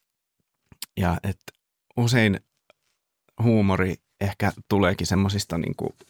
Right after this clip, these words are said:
kaavan rikkomisesta tai kaavan vahvistamisesta. Ja isämies nimenomaan rikkoo sitä kaavaa, että se toimii väärin ja tekee huonosti. Ja, ja ehkä ne tarinoiden opetukset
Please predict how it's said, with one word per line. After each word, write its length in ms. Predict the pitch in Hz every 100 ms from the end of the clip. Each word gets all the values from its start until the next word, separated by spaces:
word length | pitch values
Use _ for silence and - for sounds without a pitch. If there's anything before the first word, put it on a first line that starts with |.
| - _ - _ _ _
kaavan 320 | 104 95 90
rikkomisesta 760 | - 107 - 117 139 147 - 151 - _
tai 140 | - 90
kaavan 360 | 87 87 87
vahvistamisesta. 840 | 85 - - - - - - - -
Ja 80 | - - -
isämies 480 | - 101 101 104 - - _ - - -
nimenomaan 440 | 110 110 104 98
rikkoo 340 | 98 - - -
sitä 160 | -
kaavaa, 380 | - - - 64
että 100 | -
se 80 | - - _ _
toimii 400 | 95 92 92 95
väärin 400 | - 64 - -
ja 80 | - - _ _ _ _ _ _ _ _ _ _ _
tekee 260 | 104 113 120
huonosti. 600 | 113 101 95 98 - 82
Ja, 160 | 71 - _ _ _ _ _ _ _ _ _ _ -
ja 200 | 101 87 - _ _ _ -
ehkä 260 | 104 -
ne 200 | 107 101
tarinoiden 520 | 104 113 113 104 95 92
opetukset 600 | 101 92 90 - 87